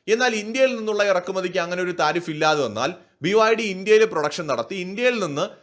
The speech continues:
അമേരിക്കയിലേക്ക് കയറ്റുമതി ചെയ്യുകയാണെന്നുണ്ടെങ്കിൽ made in India ആയിട്ടായിരിക്കും അത് പോകുന്നത്. അങ്ങനെ വരുമ്പോൾ ഈ താരിഫ് അവിടെ ബാധകമാവില്ല. ഒരു പക്ഷേ ഇന്റർമീഡിയറ്റ് ഗുഡ്സിന് സാങ്ഷൻസ് വരികയാണെങ്കിൽ ഇവിടെ ഒരു ചെറിയ പ്രതിസന്ധി ഉണ്ടാകാം, പക്ഷേ അതിനുള്ള സാധ്യത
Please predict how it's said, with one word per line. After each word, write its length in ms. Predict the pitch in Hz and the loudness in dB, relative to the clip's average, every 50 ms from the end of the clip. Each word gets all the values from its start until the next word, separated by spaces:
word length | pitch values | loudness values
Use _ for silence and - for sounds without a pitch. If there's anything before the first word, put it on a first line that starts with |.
| _ - 143 | _ -6 -4
അമേരിക്കയിലേക്ക് 680 | 170 196 208 214 208 196 185 202 202 196 180 196 180 | -2 0 0 -2 -2 -2 -2 0 0 0 0 0 0
കയറ്റുമതി 500 | 170 151 156 160 156 180 175 185 185 175 | 0 0 0 0 -2 -4 -4 -2 -4 -2
ചെയ്യുകയാണെന്നുണ്ടെങ്കിൽ 880 | 160 160 151 151 151 156 143 139 135 123 110 101 98 101 98 107 131 170 - - _ _ - 147 | -2 -2 -4 -2 0 0 0 0 0 -4 -6 -6 -6 -6 -6 -6 -6 -8 -8 -14 _ _ -6 -4
made 320 | 160 180 196 214 214 233 | -2 2 2 2 2 0
in 80 | 233 214 | -2 -4
India 280 | 190 180 180 180 190 | -4 -4 0 4 4
ആയിട്ടായിരിക്കും 500 | 180 175 180 180 170 156 147 147 156 151 | 4 4 4 2 2 0 0 0 -2 -4
അത് 100 | 143 143 | -2 -2
പോകുന്നത്. 480 | 143 127 123 120 120 113 98 85 90 - - _ _ _ - | -2 -2 -2 -4 -4 -4 -6 -8 -10 -12 -12 _ _ _ -10
അങ്ങനെ 240 | 113 127 147 165 175 | -8 -6 -4 -2 0
വരുമ്പോൾ 340 | 175 175 170 170 175 170 170 | 0 0 -2 0 0 -2 -2
ഈ 80 | 180 | -2
താരിഫ് 420 | 180 - 170 156 156 160 160 - 165 | -2 0 2 2 2 0 0 0 0
അവിടെ 300 | 143 151 175 208 196 - - | 0 2 0 -2 -2 -4 -4
ബാധകമാവില്ല. 920 | 123 123 135 143 151 165 175 190 175 156 139 117 104 98 98 92 82 78 _ _ _ _ _ - | -2 0 2 2 2 2 4 4 2 2 0 -2 -4 -4 -6 -10 -12 -12 _ _ _ _ _ -6
ഒരു 120 | 135 165 214 | -2 -2 0
പക്ഷേ 280 | 214 190 - - 240 | 0 0 -2 0 -2
ഇന്റർമീഡിയറ്റ് 760 | 233 214 202 202 214 240 240 240 233 233 233 233 233 233 185 | -2 -2 -2 -2 0 0 0 0 -2 -2 -2 0 0 0 -2
ഗുഡ്സിന് 600 | 202 180 196 185 165 - 202 202 220 247 226 - - | -2 -2 -4 -4 -2 -4 0 2 2 2 0 -2 -2
സാങ്ഷൻസ് 640 | - 165 160 175 190 196 - 208 220 214 214 185 | 2 2 2 2 2 -2 0 0 0 0 0 0
വരികയാണെങ്കിൽ 840 | 165 165 175 226 254 262 247 196 180 202 240 254 233 180 165 190 - - _ _ _ - | 2 2 2 2 2 2 2 4 4 2 2 0 -2 -2 -6 -6 -6 -12 _ _ _ -8
ഇവിടെ 200 | 208 196 202 202 | -4 2 2 4
ഒരു 180 | 202 185 180 190 | 4 4 2 0
ചെറിയ 260 | 180 180 160 170 185 | -2 -2 0 0 0
പ്രതിസന്ധി 480 | 180 165 151 151 147 165 165 160 160 | -2 -4 -8 -8 -6 -6 -6 -4 -4
ഉണ്ടാകാം, 360 | 147 127 127 135 123 113 107 110 | -6 -2 0 2 2 2 0 -2
പക്ഷേ 220 | 127 - - 175 | -4 -4 -2 -2
അതിനുള്ള 360 | 160 156 170 185 196 196 185 | 0 0 -2 -2 0 0 0
സാധ്യത 560 | 180 - 156 139 147 170 185 175 139 131 135 | 0 2 4 4 4 4 4 4 4 4 4